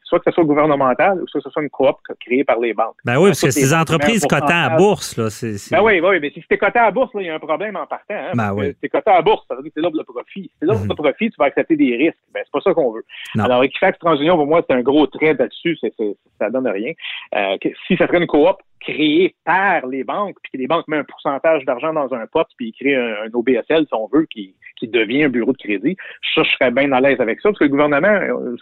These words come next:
Speaker 1: souvent, il, qu'est-ce qu'il livre, tu sais, si on pense au système de paye Phoenix, là,
Speaker 2: Mhm.
Speaker 1: c'est pas de merveilleux que c'est que le gouvernement livre, fait que je, je, je suis un peu réticent de dire que ça devrait être le gouvernement.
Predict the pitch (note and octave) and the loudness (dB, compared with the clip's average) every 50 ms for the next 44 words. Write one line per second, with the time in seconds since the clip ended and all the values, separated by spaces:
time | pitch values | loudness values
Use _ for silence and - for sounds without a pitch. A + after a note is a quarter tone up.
0 | - - - B2+ D3+ F#3+ F3+ C#3+ A#2+ G#2+ - - C3 - _ - A#2+ C3+ E3 F#3+ | -14 -16 -6 0 2 2 2 2 0 -2 -2 -4 -6 -4 _ 0 2 4 4 4
1 | F3+ C#3+ - _ E3 E3+ D#3+ - C3 A#2 A2 C3+ C#3+ D3+ C3+ - - A2 G#2 G#2+ | 2 0 -2 _ -2 -2 0 -2 -4 -2 0 0 0 0 -2 -2 -2 0 0 -2
2 | - - _ D3+ D3 C3+ B2+ - C#3 C3+ C3+ - B2+ G#2 B2 G3 - _ - D#3+ | -4 -4 _ -2 0 0 0 2 2 0 2 0 0 0 0 -2 -2 _ -4 -4
3 | D#3 - - - - - C#3 B2 A2+ B2 C3 C#3+ D#3 D3+ C#3 C#3 C#3+ C3 E3+ F#3+ | -4 -4 -12 -20 -10 -4 -2 0 2 2 2 2 2 0 0 2 2 2 2 2
4 | D3+ - - C3 D3 C#3 C#3 C3+ C#3 C#3+ C#3 C3+ B2+ A#2 C3 F3+ A3 G3 D3 - | 0 -2 -2 0 0 0 2 0 0 0 2 0 0 2 2 2 0 0 -2 -4
5 | C#3 A#2 - - B2+ - - - C3 A2+ - - B2+ B2 - D3+ D3+ D3 C3+ - | -4 -2 -2 -4 -4 -4 -2 -2 -2 -2 -2 -2 -2 0 2 2 2 2 2 0
6 | - - F3 F3 C3+ C3+ D3+ - - B2+ B2+ C3 C#3 C3+ C#3 B2+ B2+ B2+ C3 B2 | 0 0 0 0 2 2 0 2 2 0 2 2 2 2 2 2 2 2 2 2
7 | B2 A#2+ C3+ F#3+ | 2 0 -2 -2